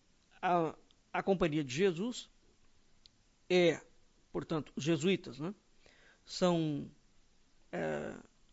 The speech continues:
herdeiros da Ordem do Templo e a maçonaria também. Posteriormente, Beju havia de obter permissão do rei de França para retirar da cripta do templo o sepulcro do seu tio,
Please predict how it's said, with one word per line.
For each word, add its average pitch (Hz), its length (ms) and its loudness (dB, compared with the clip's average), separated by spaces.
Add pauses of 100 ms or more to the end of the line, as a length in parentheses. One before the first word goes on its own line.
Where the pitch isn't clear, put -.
(160)
herdeiros 185 600 6
da 165 100 4
Ordem 151 300 0
do 147 100 -8
Templo 254 380 0 (1400)
e 175 40 4
a 185 60 6
maçonaria 180 500 2
também. 185 360 -4 (1080)
Posteriormente, 208 920 6 (680)
Beju 190 460 8
havia 226 560 2 (680)
de 147 160 2
obter 190 420 6
permissão 156 520 2
do 160 80 2
rei 160 240 4
de 156 140 -4
França 214 480 2 (580)
para 190 180 8
retirar 196 420 6
da 175 140 2
cripta 226 460 2
do 151 160 -2
templo 196 480 4
o 151 60 0
sepulcro 226 600 2
do 147 120 -8
seu 165 200 0
tio, 208 360 -6